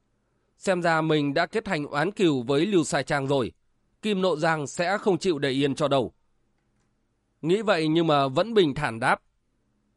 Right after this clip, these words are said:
"Ờ, ba ngày sau, lão phu sẽ đến Quý Trang hầu giáo." Bây giờ trong túy tiền lâu, cả tầng trên lẫn lầu dưới trở nên hỗn loạn, đặc biệt là lão trưởng quầy và bọn tiểu bảo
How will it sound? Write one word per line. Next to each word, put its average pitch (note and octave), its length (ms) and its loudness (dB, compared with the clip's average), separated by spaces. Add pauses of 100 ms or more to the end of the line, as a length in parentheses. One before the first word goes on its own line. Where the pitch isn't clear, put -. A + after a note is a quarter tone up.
(180)
"Ờ, C#3+ 220 -2
ba F3 220 2
ngày D3 180 -2
sau, D3 280 -4 (220)
lão F#3+ 180 0
phu G3 260 6
sẽ E3 180 -4
đến E3+ 200 2
Quý F#3+ 320 2
Trang D#3+ 260 -2
hầu C3+ 180 0
giáo." B2 300 -2 (1600)
Bây E3+ 260 0
giờ D3 260 2
trong D#3+ 300 -2
túy D#3+ 180 2
tiền E3+ 200 2
lâu, D3 380 2 (200)
cả D#3 120 0
tầng D#3+ 240 0
trên E3+ 240 0
lẫn F3 180 0
lầu E3 140 2
dưới D3 260 0
trở D3+ 180 -2
nên D3+ 200 2
hỗn E3+ 180 0
loạn, F3+ 280 0 (480)
đặc E3+ 200 -2
biệt E3+ 200 2
là D3+ 240 4
lão D#3 160 0
trưởng D#3 240 -2
quầy C#3+ 240 2
và C#3+ 140 0
bọn C#3 200 0
tiểu D3+ 240 0
bảo B2+ 360 0